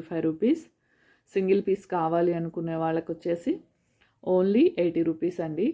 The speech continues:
షిప్పింగ్ మీరు ఎన్నైనా బుక్ చేసుకోండి, ఫార్టీ రూపీస్ only అండి. ఇవి వచ్చేసి కట్ శారీస్ అండి, మ్యాష్ మెలో క్లాత్. ఈ రెండు శారీస్ అయితే ఆఫర్లో పెట్టబోతున్నాను, కావాల్సిన వాళ్ళు బుక్ చేసుకోండి. ఎందుకంటే బ్లౌజ్ వచ్చేసి మిస్ మ్యాచ్ వచ్చిందండి.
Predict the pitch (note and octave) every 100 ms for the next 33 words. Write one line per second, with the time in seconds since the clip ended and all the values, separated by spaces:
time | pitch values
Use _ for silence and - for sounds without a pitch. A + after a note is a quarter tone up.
0 | - _ - G3+ G#3 A3 G#3+ F#3+ F3+ G3
1 | F#3+ F#3 G3+ G3+ F#3 - F#3 - F3+ F3+
2 | A3 G#3+ F3+ E3 E3+ D#3+ F#3 F#3+ F3 D#3+
3 | E3 E3 D3+ D#3 - _ _ _ _ _
4 | _ _ _ _ _ _ _ _ _ _
5 | - G#3 G3+ G3 G#3 G#3+ A3 G3+ F#3 -
6 | G3+ F#3+ F#3+ F3 F#3 G#3+ F#3 F3 - F#3
7 | F3+ F3 F#3 G#3 G3 F3 F3 F#3 F#3+ F#3
8 | F3+ E3+ E3+ E3+ D#3+ F3 F3 E3+ E3 D#3+
9 | E3 D#3+ D#3+ F3 G3 E3+ D#3+ E3 - E3
10 | D#3+ D3+ - E3+ D#3+ - D#3+ E3+ E3+ E3+
11 | F3 F3 F3 E3+ E3+ F3 F#3+ F#3 F3+ E3+
12 | F#3+ E3+ - F3+ F3 F3 D#3+ - D3+ D3+
13 | D#3